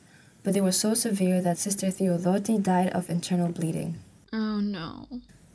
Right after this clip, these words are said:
Speaker 1: Yeah, and the next and final victim, uh, official victim, Sister Mari-, Maria, she had a similar experience as Sister Theodoti, and she was beat. And they actually sent her to the hospital for her injuries, but then she died at the hospital.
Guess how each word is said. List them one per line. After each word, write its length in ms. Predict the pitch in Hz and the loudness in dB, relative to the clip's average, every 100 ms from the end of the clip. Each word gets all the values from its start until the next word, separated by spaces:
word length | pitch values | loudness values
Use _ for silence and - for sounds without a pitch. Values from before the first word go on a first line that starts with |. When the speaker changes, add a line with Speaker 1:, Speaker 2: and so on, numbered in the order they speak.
| - | -8
Speaker 1:
Yeah, 340 | 202 190 185 180 | 0 2 2 2
and 240 | 196 202 196 | 2 2 2
the 160 | 196 | 4
next 580 | 196 208 233 - - - - | 4 4 4 2 0 -4 0
and 140 | 196 | 0
final 500 | 190 190 190 202 202 | 2 4 4 4 2
victim, 720 | 196 190 190 - 190 190 196 - - | 2 0 0 0 2 2 0 -8 -2
uh, 640 | 180 175 175 170 170 - - - - - - | 2 4 4 4 2 0 -6 -16 -20 -20 -6
official 400 | 185 - 202 196 | -2 0 0 0
victim, 380 | 185 170 - 214 | 0 0 2 2
Sister 360 | 214 190 190 190 | 2 0 2 2
Mari-, 400 | 180 175 175 175 - | 4 4 2 0 0
Maria, 480 | 180 175 185 208 277 - - - - - | 2 4 4 2 0 -10 -20 -20 -20 -12
she 280 | - 208 | -6 -2
had 180 | 190 196 | 2 2
a 20 | 185 | 4
similar 320 | - 214 226 | 4 4 4
experience 580 | 233 - 196 185 180 185 | 4 0 2 4 4 2
as 120 | 185 | 0
Sister 280 | - 185 185 | 0 -2 -2
Theodoti, 960 | 180 190 175 175 175 175 214 214 220 - - | 0 2 2 2 2 2 2 2 2 -4 -2
and 240 | 175 170 | 0 0
she 120 | - 180 | 0 -2
was 160 | 170 | -2
beat. 380 | - 226 247 247 - - - - - - | -2 0 0 -4 -10 -20 -20 -20 -20 -4
And 240 | 196 185 | 0 2
they 60 | 185 | 4
actually 380 | 185 202 262 277 | 4 2 2 4
sent 300 | 285 214 208 | 4 2 0
her 200 | 202 196 | 0 0
to 100 | 202 | 0
the 100 | 185 - | -2 -2
hospital 480 | 160 - - 208 214 | -4 -4 0 2 2
for 200 | 214 220 | 2 0
her 100 | 220 | 2
injuries, 560 | - 226 233 247 254 - | 0 0 0 2 0 0
but 240 | - 185 | -2 0
then 140 | 180 | 0
she 160 | 180 185 | 0 0
died 260 | 175 165 165 | 0 0 0
at 140 | 165 | -2
the 60 | 165 | -2
hospital. 640 | 151 151 - 165 160 | -2 -2 -2 -2 -2